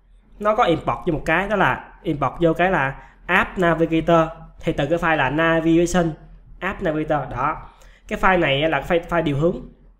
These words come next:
Cái app mình, tức là app mình điều hướng các cái màn hình á, là dựa vào cái file này. Thì mình sẽ mở nó ra. Đây. Navigation, mở ra, mở cái file là App Navigator ra.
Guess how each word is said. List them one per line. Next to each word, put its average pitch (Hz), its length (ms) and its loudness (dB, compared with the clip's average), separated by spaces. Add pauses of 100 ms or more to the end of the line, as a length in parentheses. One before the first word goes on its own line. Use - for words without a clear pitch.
(300)
Cái 196 80 -6
app 220 120 -2
mình, 151 140 -4
tức 202 80 0
là 170 80 -2
app 233 180 -2
mình 139 260 -4 (420)
điều 156 180 2
hướng 226 280 -2
các 240 180 -4
cái 240 80 -6
màn 143 140 -4
hình 143 180 -4
á, 175 180 -4
là 147 120 -8
dựa 143 140 -8
vào 139 100 -4
cái - 100 -6
file 156 100 -2
này. 127 120 -6 (460)
Thì 170 100 2
mình 147 100 0
sẽ 175 100 -2
mở 135 220 -2
nó 175 60 0
ra. 147 240 0 (460)
Đây. 147 140 -4 (1000)
Navigation, 170 600 4 (260)
mở 147 240 0
ra, 170 180 6
mở 135 160 0
cái 180 100 0
file 160 180 2
là 139 80 0
App 196 300 -4
Navigator 156 500 2
ra. 147 180 -2